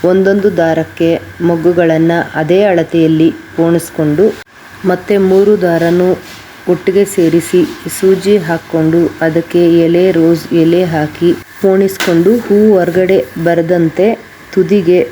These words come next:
ಒಂದು ಗಂಟನ್ನ ಹಾಕಿಕೊಳ್ಳಿ. ಇದೇ ರೀತಿ ಮತ್ತು ಇದೇ ಅಳತೆಯಲ್ಲಿ ಇನ್ನೊಂದು ಬದಿಗೂ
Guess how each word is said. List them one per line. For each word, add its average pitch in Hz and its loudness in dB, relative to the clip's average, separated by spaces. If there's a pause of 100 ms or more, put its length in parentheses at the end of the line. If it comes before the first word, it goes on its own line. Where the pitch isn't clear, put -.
ಒಂದು 170 2
ಗಂಟನ್ನ 170 0 (120)
ಹಾಕಿಕೊಳ್ಳಿ. 156 -2 (720)
ಇದೇ 190 2
ರೀತಿ 190 -2
ಮತ್ತು 175 -2
ಇದೇ 180 2
ಅಳತೆಯಲ್ಲಿ 170 0
ಇನ್ನೊಂದು 180 0
ಬದಿಗೂ 160 -2